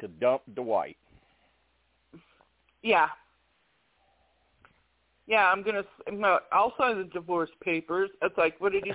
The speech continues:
Speaker 2: say? Um, maybe Dwight has to go next. Yeah. I'll just sign
Speaker 1: Yeah.
Speaker 2: the divorce papers. It's like, Dwight go next? What are you trying to do, lose the frickin' game? I
Speaker 1: Yeah.
Speaker 2: mean,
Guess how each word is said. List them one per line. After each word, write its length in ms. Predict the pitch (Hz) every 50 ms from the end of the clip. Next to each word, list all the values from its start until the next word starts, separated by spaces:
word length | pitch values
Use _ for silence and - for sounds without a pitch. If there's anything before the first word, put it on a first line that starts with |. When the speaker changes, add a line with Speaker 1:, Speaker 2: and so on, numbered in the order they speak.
| - -
Speaker 2:
say? 360 | - 175 170 151 151 151 156 _ _ _ _ _ _ _ _ _ _ _ _ -
Um, 520 | - 190 202 190 175 170 160 147 147 156 160 _ _ _ _ _
maybe 400 | - 190 208 214 226 202 180 143 -
Dwight 280 | 180 180 196 202 190 - -
has 180 | - 190 190 190 - -
to 60 | 190
go 220 | 170 180 185 185
next. 360 | 185 185 202 208 185 - - _ _ -
Yeah. 420 | 180 190 208 202 190 151 143 127 - - - - - - - - -
I'll 200 | 190 214 202 170
just 180 | - - 160 - -
sign 180 | 202 175 175
Speaker 1:
Yeah. 100 | - -
Speaker 2:
the 60 | 95 151
divorce 380 | 156 160 - 147 139 135 139 - _ _
papers. 360 | - 160 151 151 - 175 202 175
It's 220 | 170 165 - -
like, 240 | 202 180 165 147 - _ _ _ _ _ _ _ _ _ _ _ _ _ _ _ -
Dwight 440 | 208 185 170 180 185 208 262 - - -
go 160 | 294 294 302
next? 380 | 320 302 311 302 320 349 - - - - 196
What 140 | 226 277 277
are 40 | 302
you 140 | 320 339 -
trying 300 | - - 294 277 294 247
to 80 | 226 214
do, 300 | - - 233 254 262 233
lose 460 | 185 165 170 202 220 220 233 262 254 _ -
the 100 | 208 196 _ _ _ -
frickin' 380 | 214 214 - - 233 208 180
game? 380 | 175 185 185 185 190 220 277 370 - - - - - - _ _ _ _ _ -
I 120 | - 233
Speaker 1:
Yeah. 60 | 247 262
Speaker 2:
mean, 240 | 247 247 247 226